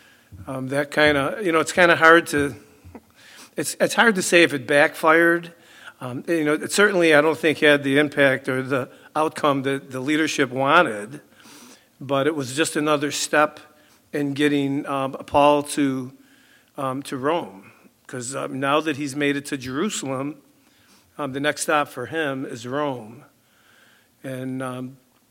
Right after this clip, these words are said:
it's interesting how, um, you know, just how things work out.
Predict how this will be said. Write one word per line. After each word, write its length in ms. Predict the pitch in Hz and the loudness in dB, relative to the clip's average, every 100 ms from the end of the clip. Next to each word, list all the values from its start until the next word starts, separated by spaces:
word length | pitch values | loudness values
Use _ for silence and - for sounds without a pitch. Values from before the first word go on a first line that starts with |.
| _ - | _ -12
it's 160 | 156 - | -8 0
interesting 840 | 202 190 170 - - 147 143 143 | 0 0 -4 -4 -4 -4 -4 -6
how, 580 | 127 143 135 135 131 135 _ _ _ _ _ _ _ _ _ _ 143 | -4 -2 -2 -2 -6 -12 _ _ _ _ _ _ _ _ _ _ -12
um, 380 | 131 131 135 - _ | -10 -8 -10 -14 _
you 140 | 156 147 | -8 -6
know, 100 | 139 | -6
just 240 | 156 - | -8 -6
how 280 | 156 156 151 | -2 0 -2
things 380 | - 160 156 135 | -4 -4 -4 -2
work 280 | 151 143 | 0 0
out. 360 | 139 127 120 | 0 0 -4